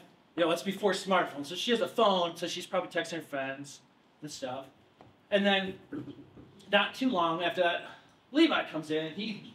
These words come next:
sits down over here. And, um, at, you know, at that time, I, I, he's one of those Gobo boys. There's a bunch of them Gobo boys. I don't know how many there are. There's a lot.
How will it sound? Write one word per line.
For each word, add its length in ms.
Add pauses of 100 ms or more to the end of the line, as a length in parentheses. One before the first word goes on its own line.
(100)
sits 260
down 260
over 160
here. 500 (560)
And, 340
um, 460 (720)
at, 200
you 80
know, 120
at 60
that 140
time, 220
I, 200
I, 160 (320)
he's 140
one 100
of 120
those 40
Gobo 220
boys. 200
There's 140
a 60
bunch 220
of 40
them 120
Gobo 240
boys. 220
I 80
don't 140
know 60
how 100
many 140
there 120
are. 160
There's 840
a 40
lot. 220